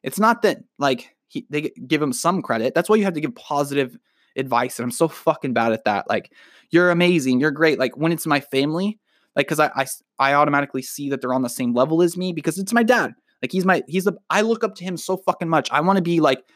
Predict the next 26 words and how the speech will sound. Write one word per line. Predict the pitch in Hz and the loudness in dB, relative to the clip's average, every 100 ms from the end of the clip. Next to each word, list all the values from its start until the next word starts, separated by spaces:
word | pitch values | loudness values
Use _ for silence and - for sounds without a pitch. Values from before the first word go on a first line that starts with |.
| _ | _
half | - - 190 196 | -8 -2 -2 -2
the | - | -8
person | - 156 151 | -4 -2 0
that | 139 | -2
he | 117 135 120 | -2 0 0
is | 98 | 0
because | - - 160 | -6 -6 -4
he | - | -2
is, | 196 | 0
like, | 180 170 | 0 -2
the | |
most | 156 170 180 | -2 -2 -2
incredible | 156 170 165 | -2 0 0
fucking | 160 165 160 | 2 0 0
person | 160 156 151 | -4 0 0
on | |
the | 143 | -2
planet, | - 143 131 - | 0 0 0 0
in | 139 | 0
my | 147 135 | 2 2
opinion. | 120 - 131 110 | 0 0 0 0
Like, | 117 - _ _ _ _ _ _ _ _ _ - | -2 -6 _ _ _ _ _ _ _ _ _ 0
I | 180 | 2
wanna, | 202 196 - | 4 2 0
and | 165 165 | 0 2
so | 202 196 165 | 4 4 2